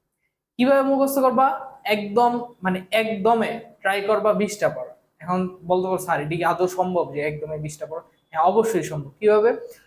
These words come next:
হাইড্রোজেন, হিলিয়াম, লিথিয়াম, বেরিলিয়াম, বোরন, কার্বন, নাইট্রোজেন, অক্সিজেন, ফ্লোরিন, নিয়ন, সোডিয়াম, ম্যাগনেসিয়াম, অ্যালুমিনিয়াম, সিলিকন, ফসফরাস, সালফার, ক্লোরিন, আর্গন, পটাশিয়াম, ক্যালসিয়াম, স্ক্যান্ডিয়াম, টাইটানিয়াম। আচ্ছা, যাই হোক, আমি আরো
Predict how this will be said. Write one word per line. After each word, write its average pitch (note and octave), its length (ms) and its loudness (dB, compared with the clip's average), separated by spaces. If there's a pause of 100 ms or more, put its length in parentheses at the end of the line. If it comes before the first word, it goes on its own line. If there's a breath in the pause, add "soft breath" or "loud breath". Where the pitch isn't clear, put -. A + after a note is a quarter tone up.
(160 loud breath)
হাইড্রোজেন, G3+ 420 0
হিলিয়াম, G3 260 -2
লিথিয়াম, G3 280 -4
বেরিলিয়াম, F#3+ 300 -2
বোরন, F#3 260 0
কার্বন, F#3 260 -2
নাইট্রোজেন, F3+ 360 -2
অক্সিজেন, F#3 380 -6
ফ্লোরিন, F3+ 460 -10
নিয়ন, F3+ 220 -10
সোডিয়াম, F3 360 -8
ম্যাগনেসিয়াম, F3 400 -14
অ্যালুমিনিয়াম, F3 420 -10
সিলিকন, E3+ 340 -10
ফসফরাস, E3+ 420 -10
সালফার, E3+ 320 -8
ক্লোরিন, E3+ 320 -12
আর্গন, D#3+ 320 -8
পটাশিয়াম, E3+ 420 -10
ক্যালসিয়াম, F#3+ 480 -10 (440 soft breath)
স্ক্যান্ডিয়াম, F#3 540 -2
টাইটানিয়াম। D#3+ 360 -6
আচ্ছা, E3 200 -6
যাই F3+ 160 2
হোক, D#3+ 180 -2
আমি F#3+ 220 -4
আরো F3+ 480 2